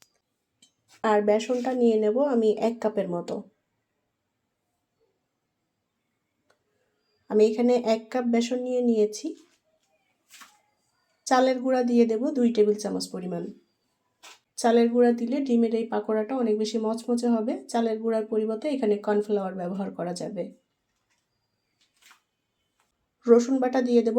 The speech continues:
এক চা চামচ পরিমাণ। এখন দিয়ে দেব শুকনো মরিচের গুঁড়ো, হলুদের গুঁড়ো আর হচ্ছে ধনিয়ার গুঁড়ো।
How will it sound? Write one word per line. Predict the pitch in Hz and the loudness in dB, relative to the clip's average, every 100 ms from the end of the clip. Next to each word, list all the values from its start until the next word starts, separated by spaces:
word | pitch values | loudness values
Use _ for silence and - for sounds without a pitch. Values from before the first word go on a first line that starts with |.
| 294 | 0
এক | 214 214 | -2 -4
চা | 233 | -6
চামচ | 233 240 233 | 0 0 0
পরিমাণ। | 233 214 208 311 - _ _ _ _ _ _ _ _ _ _ _ _ _ _ _ _ _ _ _ _ - - _ _ _ _ _ _ _ _ _ _ - | -2 0 -2 -4 -10 _ _ _ _ _ _ _ _ _ _ _ _ _ _ _ _ _ _ _ _ -20 -20 _ _ _ _ _ _ _ _ _ _ -6
এখন | 233 254 262 | -2 0 0
দিয়ে | 254 240 | 2 2
দেব | 240 285 | 2 0
শুকনো | - 277 269 | -4 -6 0
মরিচের | 269 262 247 262 247 | 0 0 -2 -4 -4
গুঁড়ো, | 233 226 247 415 - _ _ _ _ _ | -4 0 0 0 -10 _ _ _ _ _
হলুদের | 240 240 240 254 240 | 4 4 4 0 0
গুঁড়ো | 233 247 403 | 2 2 2
আর | 247 208 | 2 0
হচ্ছে | 208 214 233 247 | -2 -2 -4 0
ধনিয়ার | 240 220 208 165 | 2 4 2 0
গুঁড়ো। | 185 175 | -8 -6